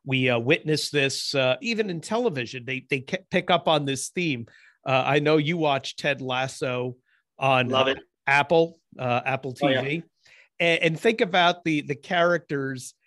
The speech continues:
Speaker 1: in that show, you know, the new star, the old star,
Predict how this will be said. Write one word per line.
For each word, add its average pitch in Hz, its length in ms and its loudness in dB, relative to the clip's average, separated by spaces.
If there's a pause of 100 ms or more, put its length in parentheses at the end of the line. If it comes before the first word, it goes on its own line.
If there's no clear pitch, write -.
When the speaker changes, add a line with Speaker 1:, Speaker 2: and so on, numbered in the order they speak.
(220)
Speaker 1:
in 156 200 2
that 143 260 2
show, 117 460 -6
you 135 120 0
know, 131 120 4
the 127 140 -4
new 160 240 0
star, 147 520 0
the 127 220 -8
old 156 360 -2
star, 135 600 -2